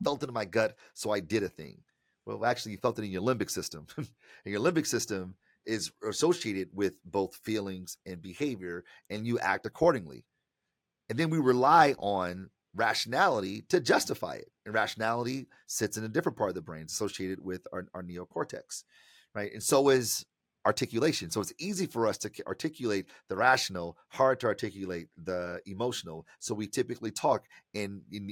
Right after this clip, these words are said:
in data-driven language, but by and large, we're, we're influenced by our, our, our, what we feel. So when marketers appeal to who we are, what we feel,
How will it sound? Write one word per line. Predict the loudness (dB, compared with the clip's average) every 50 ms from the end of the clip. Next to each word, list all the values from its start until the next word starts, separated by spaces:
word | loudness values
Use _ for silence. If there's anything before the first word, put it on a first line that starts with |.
| -10
in | -10 -10 -10 -2 2
data-driven | 2 4 4 4 4 2 2 0 -2 0 2 2 2 2 -2 -4 -4 -4
language, | -4 -2 -2 -2 -4 -8 -12 -12 -12 -14 -14 _ _ _ _ -10
but | -4 2
by | 4 4 4
and | 4 2
large, | 0 -2 -2 -2 -4 -4
we're, | -4 -4 -4 -6
we're | -6 -6 -6
influenced | -6 -6 -8 -8 -8 -8 -8 -10 -10
by | -8 -6
our, | -6 -6 -6 -8
our, | -8 -10 -10 -10 -10
our, | -10 -10 -10 -10 -10 -12
what | -14 -14
we | -14
feel. | -10 -4 -2 -2 -2 -2 -6 _ _ _ _ _ _ _ -20 -18 _
So | -2 2 2 2 2
when | 0 -2 -2 -2 -2 -2 -4
marketers | -4 0 0 0 2 0 -2 -2 -2 -4 -6 -6 -10 -10 -12
appeal | -14 -14 _ _ -14 -12 -8 -6 -4 -4 -4 -4 -6 -8 -12 _ _ _ _ _ _ _ _ _ _ _ _ _ _ _ _
to | -10 -10 -10
who | -10 -10 -10 -8 -6 -4 -4
we | -4 -6 -6
are, | -8 -10 -14 -16 -20 -20 _ _ _ _ _ _ _ _
what | -4 0 0 0 0
we | -2 -8
feel, | -14 -12 -8 -6 -4 -2 -2 -4 -4 -8 -12